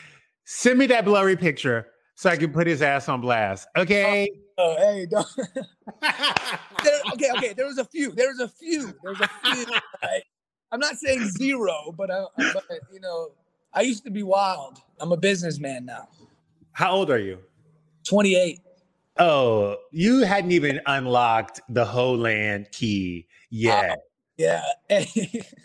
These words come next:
Speaker 1: Oh, no, no, no. You, no, no, no.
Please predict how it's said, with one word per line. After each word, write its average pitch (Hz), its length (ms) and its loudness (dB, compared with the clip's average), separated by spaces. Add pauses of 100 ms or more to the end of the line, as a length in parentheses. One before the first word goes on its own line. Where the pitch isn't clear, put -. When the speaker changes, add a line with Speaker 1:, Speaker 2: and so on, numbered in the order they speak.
(240)
Speaker 1:
Oh, 220 460 4
no, 185 140 2
no, 175 120 0
no. 151 200 2
You, 220 420 2 (300)
no, 220 160 0
no, 214 120 0
no. 147 300 -2